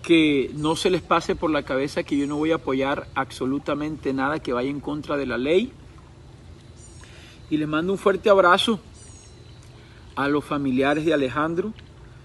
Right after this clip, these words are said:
que estoy con ellos, que comparto su angustia, su preocupación,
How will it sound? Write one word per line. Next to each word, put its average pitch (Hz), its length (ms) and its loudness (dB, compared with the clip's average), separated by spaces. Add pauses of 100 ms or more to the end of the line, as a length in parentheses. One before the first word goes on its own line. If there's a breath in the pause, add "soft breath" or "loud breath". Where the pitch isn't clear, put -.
(480)
que 151 100 -2
estoy 151 260 0
con 147 220 -4
ellos, 185 460 2 (640)
que 135 160 -6
comparto 135 480 -4
su 143 140 -4
angustia, 156 540 0
su 147 180 -4
preocupación, 135 840 -2